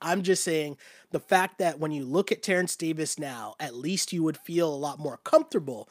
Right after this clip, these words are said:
with trading Kyle Lowry because you see that there's more to the depth,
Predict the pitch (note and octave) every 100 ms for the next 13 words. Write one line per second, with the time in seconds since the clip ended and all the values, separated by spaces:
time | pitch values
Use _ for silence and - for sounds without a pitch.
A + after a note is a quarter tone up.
0 | - - D#3 E3+ E3 D3+ - D3+ C#3 C3+
1 | B2 A#2+ A#2+ - - D#3 E3+ C#3 E3 G3
2 | F3+ F3+ F3 E3 E3 - - D#3 D#3+ D#3
3 | C#3 D3 E3 E3+ E3+ - E3 D3+ B2+ D#3
4 | C3+ - -